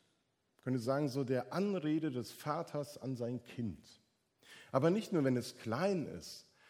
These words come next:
sondern eigentlich sein Leben lang. Das bedeutet, es ist ein Ausdruck von Vertrauen,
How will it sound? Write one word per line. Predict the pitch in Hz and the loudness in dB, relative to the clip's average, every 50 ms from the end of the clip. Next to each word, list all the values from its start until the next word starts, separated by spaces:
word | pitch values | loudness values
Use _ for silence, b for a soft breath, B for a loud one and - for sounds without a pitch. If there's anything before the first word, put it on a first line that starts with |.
| B B | B B
sondern | B - - 151 147 151 147 131 - | B 0 2 4 4 4 2 0 -2
eigentlich | - 131 165 185 196 180 156 147 165 165 170 - - - - _ | -2 0 0 0 0 -2 -2 0 0 0 -2 -2 -6 -14 -20 _
sein | _ - - 131 131 127 | _ -2 0 2 2 2
Leben | 117 131 156 165 143 156 | 2 2 2 2 2 0
lang. | 135 127 117 101 82 80 80 - - _ _ _ _ _ _ _ _ _ _ _ _ _ _ _ _ _ _ _ _ _ _ _ _ _ _ _ _ _ _ _ _ b b b b b b b b b b b b b b b _ _ _ _ _ | 0 0 -2 -2 -4 -8 -12 -16 -20 _ _ _ _ _ _ _ _ _ _ _ _ _ _ _ _ _ _ _ _ _ _ _ _ _ _ _ _ _ _ _ _ b b b b b b b b b b b b b b b _ _ _ _ _
Das | - 107 - | -10 -8 -4
bedeutet, | - 135 120 135 147 165 165 160 175 165 156 165 - - - - _ | -4 0 2 2 2 2 2 0 0 -2 -2 -4 -8 -16 -18 -20 _
es | - - 120 131 | -10 -8 -6 -6
ist | 156 143 175 | -2 0 2
ein | 147 131 113 | 2 2 2
Ausdruck | - 123 170 185 180 - - - 160 160 147 - - - - | 2 0 0 0 -2 -6 -8 -6 -6 -6 -6 -8 -12 -20 -8
von | - 151 139 131 | -4 -4 -4 -4
Vertrauen, | - - 139 131 - - - - 151 160 135 101 90 82 85 87 | -4 -6 -6 -6 -8 -10 -6 -4 -2 -2 -2 -2 -4 -6 -8 -12